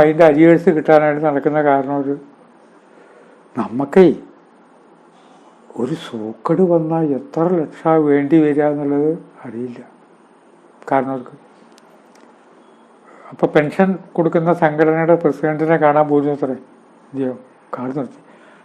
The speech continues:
അതിന്റെ അരിയേഴ്സ് കിട്ടും. ഇപ്പൊ തൊണ്ണൂറായി.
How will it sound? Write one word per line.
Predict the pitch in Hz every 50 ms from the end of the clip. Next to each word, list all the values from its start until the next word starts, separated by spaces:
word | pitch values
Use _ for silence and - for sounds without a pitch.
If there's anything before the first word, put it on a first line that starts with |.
| _ -
അതിന്റെ | - 131 147 156 180 147
അരിയേഴ്സ് | 135 127 143 160 170 175 160 170 - 175
കിട്ടും. | 175 139 - - 139 120 - - _ _
ഇപ്പൊ | - - 147 -
തൊണ്ണൂറായി. | - 139 135 143 156 165 170 175 165 156 156